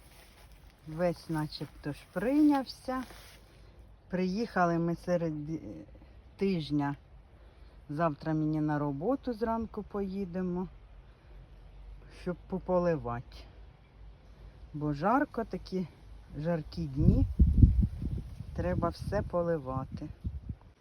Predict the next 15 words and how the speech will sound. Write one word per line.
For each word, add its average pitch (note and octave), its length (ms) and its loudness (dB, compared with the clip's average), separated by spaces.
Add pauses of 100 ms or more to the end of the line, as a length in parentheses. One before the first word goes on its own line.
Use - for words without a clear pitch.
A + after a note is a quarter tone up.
(800)
Ось D#3+ 200 -4
в - 40 -20
тепличці F#3 720 -4
через D#3 420 -2
віконце E3+ 640 -4
видно D3+ 380 -2
базилік. C#3+ 800 -6 (1800)
Нарву D3+ 440 -2
сьогодні D3+ 600 -2
в C#3+ 100 -12
салатик B2+ 600 -8 (420)
на C#3 180 -6
вечір. C3 460 -8 (4000)
Капустка B3+ 680 -2
теж A#3+ 280 -2